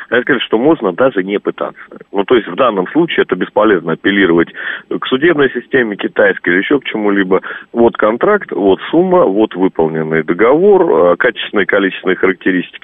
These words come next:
соблюдены внешне. Ну, а то, что там, условно, э, часть двигателя вообще из, э,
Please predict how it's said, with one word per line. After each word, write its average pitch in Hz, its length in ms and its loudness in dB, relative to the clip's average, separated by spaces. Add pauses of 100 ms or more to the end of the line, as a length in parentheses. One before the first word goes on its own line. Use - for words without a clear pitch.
(280)
соблюдены 117 520 0
внешне. 135 440 0 (500)
Ну, 131 200 4
а 107 60 4
то, 120 160 0
что - 220 -6
там, 85 340 0
условно, 82 480 0
э, 78 880 0 (200)
часть 82 240 0
двигателя 82 440 0
вообще 85 300 0
из, 76 300 -4
э, 78 200 -2